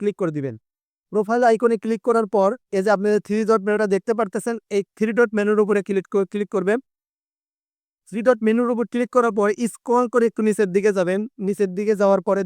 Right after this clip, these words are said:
দেখবেন এই যে আপনার লিঙ্কটা, এই লিঙ্কটা কপি করবে। সো, যদি হয় আপনাদের পেজ, তাহলে পেজের কপিটা, আহ, লিঙ্কটা কপি করবেন। যদি হয় আপনাদের প্রোফাইল, তাহলে প্রোফাইলের লিঙ্কটা কপি করবেন।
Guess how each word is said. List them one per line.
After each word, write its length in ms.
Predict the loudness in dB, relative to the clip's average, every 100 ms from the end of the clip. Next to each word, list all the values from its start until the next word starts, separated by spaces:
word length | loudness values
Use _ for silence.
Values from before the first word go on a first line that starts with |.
| -4
দেখবেন 260 | -4 -4 -6 -4 0
এই 260 | 2 2 2
যে 60 | 2
আপনার 200 | 2 0 0
লিঙ্কটা, 340 | -2 -2 -8 -10 _ _ _ _ _ _ -6
এই 140 | -2 2
লিঙ্কটা 260 | 0 0 -2 -2
কপি 180 | -4 -4
করবে। 300 | -4 -6 -8 -12 _ _
সো, 200 | -14 -4 -2 2
যদি 220 | 2 4 2
হয় 140 | 2 0
আপনাদের 300 | -2 -2 -2 0
পেজ, 240 | 2 2 -2 _ _ _
তাহলে 180 | -2 -2 0
পেজের 280 | 2 4 4 0
কপিটা, 300 | -2 0 -2 0
আহ, 100 | 0 2
লিঙ্কটা 220 | 0 0
কপি 160 | 0 0 -2
করবেন। 240 | 0 -2 -2 -6
যদি 180 | -2 0 2
হয় 120 | 0
আপনাদের 280 | 0 -4 -4
প্রোফাইল, 360 | -4 -4 -2 -4
তাহলে 160 | -2 -4 -4
প্রোফাইলের 360 | -4 -2 0 -2
লিঙ্কটা 220 | -2 -2
কপি 160 | -2 -2 -2
করবেন। 240 | -2 -2